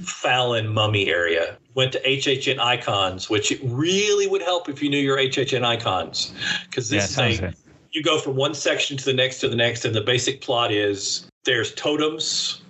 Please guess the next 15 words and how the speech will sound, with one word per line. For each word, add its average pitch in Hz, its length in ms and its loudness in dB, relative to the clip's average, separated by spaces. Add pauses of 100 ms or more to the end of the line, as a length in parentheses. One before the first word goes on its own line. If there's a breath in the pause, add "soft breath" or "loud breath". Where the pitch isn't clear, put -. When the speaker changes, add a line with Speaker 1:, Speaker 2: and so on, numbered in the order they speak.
(160)
Speaker 1:
Well, 127 140 0
not 135 240 -2
totems. 110 480 0
I 131 60 2
don't 131 180 2
think 135 140 -2
they 120 80 2
called 113 220 0
them 101 120 0
totems, 98 460 0
but - 380 0
when 131 120 0
you 131 120 2
walk 156 340 0
in, 131 500 0